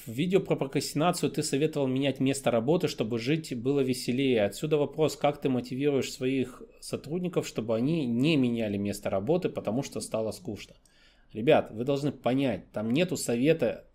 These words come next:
вот вам скучно, и вы меняете место работы. Это один из инструментов, еще раз вам говорю. Почему-то все смотрят видео и, знаете, там что-то себе в голове напридумывали и воспринимают как-то все как,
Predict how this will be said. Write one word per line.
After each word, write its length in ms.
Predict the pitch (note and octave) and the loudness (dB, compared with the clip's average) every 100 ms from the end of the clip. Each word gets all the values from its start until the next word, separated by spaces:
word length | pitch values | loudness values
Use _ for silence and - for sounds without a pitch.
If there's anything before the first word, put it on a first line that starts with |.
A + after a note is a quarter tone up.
| - | -4
вот 260 | A#2+ B2 - _ - | -4 -4 -14 _ 0
вам 240 | A#2+ B2+ | 4 4
скучно, 420 | B2+ G#3+ A3+ - | 2 0 2 2
и 80 | A#2+ | 0
вы 500 | B2 D#3+ C3+ - - _ _ - | 2 2 2 -2 -12 _ _ -2
меняете 420 | B2 C#3+ D3 B2 | 2 4 2 0
место 260 | B2 - | -2 -2
работы. 280 | A#2+ A2+ G2+ | -4 -2 -4
Это 100 | G#2 | -2
один 220 | B2+ F3 A#3+ | 2 6 6
из 160 | E3+ | 6
инструментов, 880 | G3 - - B2+ E3+ D3 C#3+ B2+ - | 4 2 0 4 6 6 4 2 0
еще 340 | B2 - C3+ | -6 -2 0
раз 280 | B2 A2+ F#2+ | 2 0 -2
вам 180 | A2 G2+ | -6 -6
говорю. 360 | G#2+ G#2+ A2+ - - - - | -4 -2 -2 -4 -10 -10 -2
Почему-то 460 | B2+ F#3+ G#3+ - | 0 2 2 0
все 240 | - - D#3+ | -2 0 0
смотрят 460 | - G3 G3 C#3+ | 2 2 2 2
видео 300 | E3+ A3 D#3+ | 2 4 6
и, 60 | B2 | 6
знаете, 340 | B2 F#3+ F#3+ | 4 2 2
там 180 | - A#2 | -2 -4
что-то 240 | - D#3 | -4 -6
себе 260 | C#3+ - D3 | -4 -2 0
в 100 | B2+ | 0
голове 280 | C3 D#3+ D#3 | 4 4 4
напридумывали 800 | B2 - C3+ A3+ G#3 D3 A2+ - - - - | 0 0 2 6 6 6 4 2 -10 -20 -6
и 80 | C3 | 0
воспринимают 460 | C3+ - E3 G#3 - | 0 2 2 2 2
как-то 240 | D3+ - | -2 -4
все 320 | B2 - F3 | -2 2 2
как, 160 | C#3+ | 2